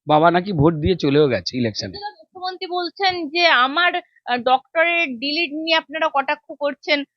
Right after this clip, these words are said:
Speaker 2: এন, আমি তো পেয়েছি কিন্তু ব্যবহার করি না, আমি সাধারণ মানুষের মতো থাকতে চাই", মুখ্যমন্ত্রী বলছেন।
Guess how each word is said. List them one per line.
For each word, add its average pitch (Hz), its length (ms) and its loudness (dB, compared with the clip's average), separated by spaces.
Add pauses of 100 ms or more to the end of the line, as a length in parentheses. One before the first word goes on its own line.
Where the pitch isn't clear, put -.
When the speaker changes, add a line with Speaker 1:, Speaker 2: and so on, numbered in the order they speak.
(160)
Speaker 2:
এন, 262 140 0
আমি 277 340 2
তো 339 280 4
পেয়েছি 339 400 0
কিন্তু 294 260 -6
ব্যবহার 294 400 2
করি 320 240 -8
না, 302 160 0
আমি 285 180 -2
সাধারণ 302 480 0
মানুষের 294 420 -2
মতো 302 220 -4
থাকতে 277 360 -4
চাই", 226 220 -4
মুখ্যমন্ত্রী 269 540 -6
বলছেন। 262 360 -2